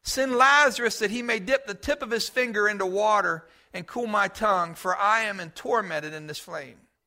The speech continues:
Can you imagine the sheer horror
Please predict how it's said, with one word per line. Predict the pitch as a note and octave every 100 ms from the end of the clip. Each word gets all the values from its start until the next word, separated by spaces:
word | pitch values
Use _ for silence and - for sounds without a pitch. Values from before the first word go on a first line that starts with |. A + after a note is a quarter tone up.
| _ _ _ _ _ _
Can | - C#4+
you | G4 A4+
imagine | A3+ G#3+ G#3+ G3 A#3 A3 A3 A3+ F#3+
the | F3
sheer | - - A3 A3+ A#3+ A#3 A3+
horror | - - A3+ A3+ A#3 B3+ A3